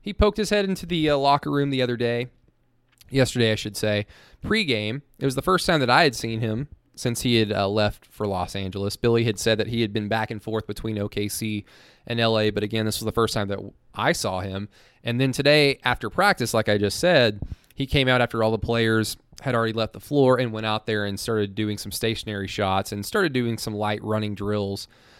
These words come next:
with individual coaches. So here's Billy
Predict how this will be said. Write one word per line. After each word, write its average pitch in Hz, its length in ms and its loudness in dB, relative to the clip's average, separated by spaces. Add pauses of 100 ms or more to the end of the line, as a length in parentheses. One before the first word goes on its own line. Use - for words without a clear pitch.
(140)
with 117 200 -2
individual 113 560 2
coaches. 113 640 4
So 123 220 0
here's 139 220 2
Billy 127 440 2